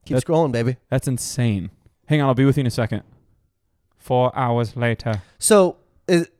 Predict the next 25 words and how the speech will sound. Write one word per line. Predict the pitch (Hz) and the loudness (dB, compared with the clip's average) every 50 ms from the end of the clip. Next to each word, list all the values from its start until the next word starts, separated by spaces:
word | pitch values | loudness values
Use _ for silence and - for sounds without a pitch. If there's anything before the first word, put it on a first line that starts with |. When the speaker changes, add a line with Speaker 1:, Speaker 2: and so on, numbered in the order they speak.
| _ - | _ -4
Speaker 1:
is | 175 151 | -4 -4
the | - - | -4 -6
point | - - - 214 226 208 | -8 0 2 2 2 2
behind | 190 190 170 165 175 175 175 170 | 0 -4 -4 -2 0 0 0 0
it | |
that | 151 139 135 - | 0 -2 -4 -4
she | - 165 | -6 -6
just | 151 151 147 - | -4 -4 -4 -4
has | 139 139 120 - - | -4 -4 -4 -6 -8
too | - - - 185 175 | -12 -8 -4 -2 -2
much | 170 156 151 151 143 - | 0 2 2 2 2 0
stuff? | - - - - - 156 143 143 165 - - - - _ _ _ _ _ _ _ _ | -6 -10 -10 -4 0 2 2 2 2 0 -6 -14 -20 _ _ _ _ _ _ _ _
Speaker 2:
It's, | 160 160 156 - - - - - _ _ | 0 0 0 -2 -8 -12 -14 -16 _ _
it's | - 139 123 - - | -4 -4 -4 -4 -8
that | 107 101 117 117 127 139 - - | -6 -4 -4 -2 -2 -4 -4 -2
mixed | 123 120 123 135 127 - - - | -2 0 0 -2 -2 -6 -8 -4
with | 120 117 117 117 110 - - - | -2 0 0 0 -2 -4 -12 -18
she | - - - 135 127 | -16 -10 -6 -4 -2
was, | 120 117 117 110 113 | -2 -2 -2 -4 -4
again, | 110 98 123 120 120 117 - - | -6 -6 -4 -4 -4 -4 -6 -4
ironically, | 110 107 104 113 113 110 110 104 117 113 | -4 -2 -2 -2 -2 -2 -4 -4 -6 -6
the | 107 107 | -6 -6
person | - - 113 107 - 120 | -4 -6 -6 -6 -6 -8
that's | 107 - | -6 -4
like, | 117 110 104 - - | -4 -6 -6 -8 -12